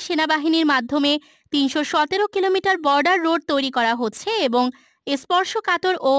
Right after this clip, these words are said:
ঝুঁকিপূর্ণ সীমান্তে স্মার্ট বর্ডার ম্যানেজমেন্টের আওতায় সার্ভেইলেন্স সিস্টেম স্থাপনের কার্যক্রম চলমান আছে। স্বরাষ্ট্রমন্ত্রী জানান, ভবিষ্যতে দেশের সব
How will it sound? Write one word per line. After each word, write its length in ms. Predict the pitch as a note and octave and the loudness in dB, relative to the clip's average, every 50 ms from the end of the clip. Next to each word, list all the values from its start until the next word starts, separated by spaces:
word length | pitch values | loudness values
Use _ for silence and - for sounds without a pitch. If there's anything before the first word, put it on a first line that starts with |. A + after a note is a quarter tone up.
| C#4 C4+ - _ _ _ - B3+ A#3 | 0 -2 -6 _ _ _ -8 -4 0
ঝুঁকিপূর্ণ 560 | - E4 E4 - G#4+ A4 - F#4+ F4+ F4 E4+ F4+ F4 - | 0 0 2 2 0 -2 0 0 2 2 2 2 0 0
সীমান্তে 380 | F4 D#4 D4 D4+ D4 C#4 D#4+ D#4 - C#4+ C#4+ - | 0 0 0 0 0 0 -4 -4 -4 -4 -6 -4
স্মার্ট 260 | - F4 F#4+ G#4 F#4+ D#4+ | -2 -2 -2 -2 -2 0
বর্ডার 300 | D4 C#4+ D4 C#4+ D#4+ D#4+ D4+ C4+ | 2 2 2 2 2 2 2 0
ম্যানেজমেন্টের 560 | B3+ B3+ C4 C#4 - - D4+ D4 C#4 D4+ C#4+ - A3 G#3+ | 0 0 -2 -2 -2 -2 -2 -2 0 -2 -2 0 0 0
আওতায় 340 | G#3+ G#3+ - B3+ C#4+ F#4 A#4 - _ _ _ _ _ - | 0 0 0 -2 -2 -2 -4 -8 _ _ _ _ _ -8
সার্ভেইলেন্স 600 | - - D4+ D4 D4 D4 F4+ G4+ G#4 G#4+ G#4+ G#4+ - F#4 | -2 0 0 2 2 0 0 0 0 0 -2 -2 -2 -4
সিস্টেম 280 | D#4+ - - F4 E4+ D#4+ - D4 C4 | -4 -4 -2 -4 -4 -2 -4 -6 -4
স্থাপনের 480 | - D#4+ D#4 D4+ D#4+ D4+ D4 D4 D4+ D4+ - - _ _ _ - | -2 -2 -2 0 0 2 2 2 0 -2 -6 -14 _ _ _ -2
কার্যক্রম 440 | - F#3+ C#4+ C#4+ - F#4 - G4 G4 F#4+ - | 0 0 0 0 -2 -2 0 0 0 0 0
চলমান 380 | F4 C#4+ A#3+ B3 A#3+ A#3+ A#3+ A3+ G3 G3 | 0 0 2 2 2 2 0 0 -2 -4
আছে। 240 | - - - B3 F3+ - _ _ _ _ _ _ _ _ _ _ _ _ - | -4 -4 -4 -4 -4 -6 _ _ _ _ _ _ _ _ _ _ _ _ -12
স্বরাষ্ট্রমন্ত্রী 800 | - - C#4 B3+ B3+ B3+ B3+ - D#4 C4+ B3 B3 A#3+ - C4+ B3+ A3 B3 | -4 0 2 2 2 0 0 0 0 0 2 0 0 -2 -2 -2 0 0
জানান, 260 | A#3+ A#3 A#3 B3+ D#4+ A4+ - _ _ _ _ _ _ - | 0 0 0 0 -2 -2 -6 _ _ _ _ _ _ -2
ভবিষ্যতে 580 | A#3+ B3 D4+ D4+ F4 F#4+ - - A4+ A4 A#4 A4+ G4 E4 | 0 2 2 2 0 0 0 0 0 0 0 0 0 -2
দেশের 260 | D#4 C#4+ - F4+ E4+ - - | -2 -2 -2 -2 -2 -2 0
সব 160 | - F#4+ G4+ | 0 0 0